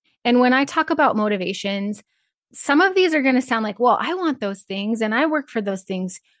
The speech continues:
but we need to think about motivations as your driving force. So what drives your every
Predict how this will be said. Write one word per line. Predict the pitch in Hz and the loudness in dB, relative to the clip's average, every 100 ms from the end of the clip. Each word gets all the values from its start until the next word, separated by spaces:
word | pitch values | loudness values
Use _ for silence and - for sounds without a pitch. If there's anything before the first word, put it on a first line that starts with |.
| - | -2
but | 214 | 0
we | 208 220 | 4 4
need | 240 247 | 4 4
to | |
think | 254 240 233 | 2 2 2
about | 220 196 | 4 4
motivations | 208 202 196 202 202 196 - | 2 0 0 -4 -4 -8 -2
as | 196 190 | 0 0
your | 190 196 | -4 -6
driving | 190 175 185 185 190 | -2 -2 0 -4 -8
force. | - 190 - - - | -4 -4 -4 -6 -10
So | - - 202 | -6 0 2
what | 185 202 202 - 196 | 2 2 2 0 -4
drives | 208 196 190 190 190 - | 2 4 4 2 0 -6
your | 190 185 | -6 -2
every | 190 185 196 185 185 | -2 -2 -2 -2 -2